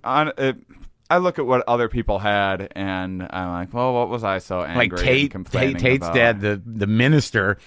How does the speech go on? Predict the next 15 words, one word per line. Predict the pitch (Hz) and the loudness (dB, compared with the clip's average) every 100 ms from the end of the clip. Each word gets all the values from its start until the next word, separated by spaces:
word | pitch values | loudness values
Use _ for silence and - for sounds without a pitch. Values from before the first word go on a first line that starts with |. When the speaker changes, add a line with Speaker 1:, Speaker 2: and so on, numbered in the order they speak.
| _ | _
Speaker 1:
Yeah. | 104 110 123 127 123 127 123 123 117 | -2 2 4 6 6 6 4 4 4
Speaker 2:
Crazy. | 131 165 190 104 104 101 101 101 | 4 6 4 4 2 2 0 0
Speaker 1:
Yeah, | 104 104 98 95 | 0 0 0 0
I | 92 104 101 | -2 -2 -2
mean | 101 98 95 92 87 | -6 -8 -8 -10 -12
Speaker 2:
So | - 180 | -2 2
when | 180 208 | 4 4
did | 196 | 4
the, | 170 | 6
uh, | 165 | 6
like, | 139 135 | 4 2
so, | - 160 143 135 143 - - | 4 4 4 0 -10 -10 -2
'cause | 151 135 | 0 4
now | 185 185 | 4 6
you're, | 160 147 | 6 4